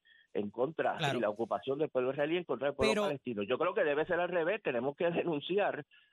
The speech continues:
Speaker 1: los crímenes de guerra que se están cometiendo en Gaza y apoyar la resistencia justa en contra de la,
Speaker 2: Pero, Kenneth,
Speaker 1: de la
Speaker 2: hay, hay
Speaker 1: intervención, la intervención
Speaker 2: hay
Speaker 1: rusa.
Speaker 2: quizás una afición, eh, particular para con Israel, que por más de que llame la atención lo que está pasando en Ucrania,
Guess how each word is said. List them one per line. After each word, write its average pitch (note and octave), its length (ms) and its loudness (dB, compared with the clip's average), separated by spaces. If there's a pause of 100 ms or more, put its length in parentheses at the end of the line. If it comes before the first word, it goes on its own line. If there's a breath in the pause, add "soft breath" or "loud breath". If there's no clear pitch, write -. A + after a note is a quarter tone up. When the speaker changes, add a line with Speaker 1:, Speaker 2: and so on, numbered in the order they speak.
(120 soft breath)
Speaker 1:
los A2+ 220 -2
crímenes G3 420 2
de F#3 100 2
guerra F3+ 320 0
que D3 100 -2
se C#3+ 80 -2
están C3+ 300 -4
cometiendo E3 640 0
en E3 120 -2
Gaza C3 400 0 (180 loud breath)
y A#2+ 140 0
apoyar F#2 400 0
la G#2+ 120 0
resistencia C3+ 640 -2
justa D#3+ 440 -2 (320 loud breath)
en G#2+ 160 -2
contra A#2+ 380 0
de B2 100 4
la, A2+ 160 0
Speaker 2:
Pero, G3+ 200 2
Kenneth, A3 260 0
Speaker 1:
de A#2 100 4
la G#3+ 120 4
Speaker 2:
hay, G#3 80 4
hay A#3+ 60 0
Speaker 1:
intervención, - 760 0 (500 loud breath)
la A#2 160 2
intervención A2 480 0
Speaker 2:
hay F3 100 2
Speaker 1:
rusa. G2 120 0
Speaker 2:
quizás A3+ 400 0
una G3 200 -2
afición, G3 1000 -2
eh, E3+ 480 0
particular E3 840 0
para F3 220 0
con E3+ 180 -2
Israel, E3 540 0 (320 loud breath)
que E3 160 0
por D#3+ 200 0
más E3+ 280 -2
de F#3+ 120 -2
que F#3 140 -2
llame F3+ 280 0
la F3+ 80 0
atención F3 320 -2
lo F3+ 80 0
que E3 60 -4
está E3+ 140 -2
pasando F3+ 380 0
en F3 80 2
Ucrania, F3 580 0